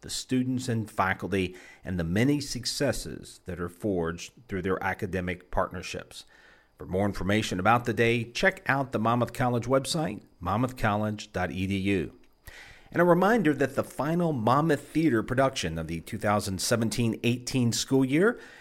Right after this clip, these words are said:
and Baby Make Seven will be performed this week on campus at the Wells Theater. The play opened on Thursday night, April nineteen.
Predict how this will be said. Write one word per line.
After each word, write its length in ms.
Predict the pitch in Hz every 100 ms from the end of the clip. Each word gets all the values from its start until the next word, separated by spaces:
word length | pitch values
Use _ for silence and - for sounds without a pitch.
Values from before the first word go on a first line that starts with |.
| -
and 320 | - 135 127 127
Baby 440 | 135 165 185 165
Make 360 | 139 151 151 -
Seven 680 | - 160 123 80 - 90 -
will 120 | 87
be 200 | 80 107
performed 680 | 113 120 - 107 104 98 90 -
this 340 | 143 - - 104
week 420 | 123 160 - - 101
on 220 | 107 104
campus 640 | - 110 110 110 92 - - -
at 120 | -
the 100 | -
Wells 440 | 98 87 85 92 -
Theater. 420 | 113 98 - - - - - _ -
The 80 | -
play 260 | 139 131
opened 380 | 139 - 107 110
on 180 | 92 90
Thursday 460 | 117 135 127 110
night, 340 | 117 131 107 -
April 340 | 95 87 98 92
nineteen. 760 | 92 113 - - 160 151 123